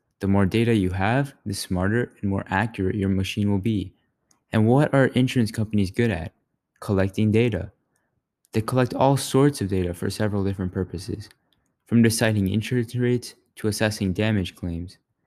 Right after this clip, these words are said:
It is completely valid to say that the insurance business itself is entirely based on predictions. And A I can help these businesses by making hyper-rational decisions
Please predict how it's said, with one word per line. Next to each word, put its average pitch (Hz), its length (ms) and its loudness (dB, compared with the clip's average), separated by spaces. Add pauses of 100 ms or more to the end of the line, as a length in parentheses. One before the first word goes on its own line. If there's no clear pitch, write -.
(440)
It 110 120 0
is 104 80 -2
completely 143 480 2
valid 107 380 0
to - 60 -12
say 104 200 0
that 104 160 0
the - 180 -6
insurance 131 380 2
business 104 320 -2
itself 104 500 -4
is - 80 -12
entirely 104 720 -2
based 95 320 -2
on 92 100 -2
predictions. 90 640 -6 (720)
And - 260 -2
A 151 160 8
I 139 120 4
can 127 160 0
help 110 360 0
these 107 180 -2
businesses 95 480 -4
by 95 140 -2
making 101 320 -2
hyper-rational 110 760 -2
decisions 92 600 -10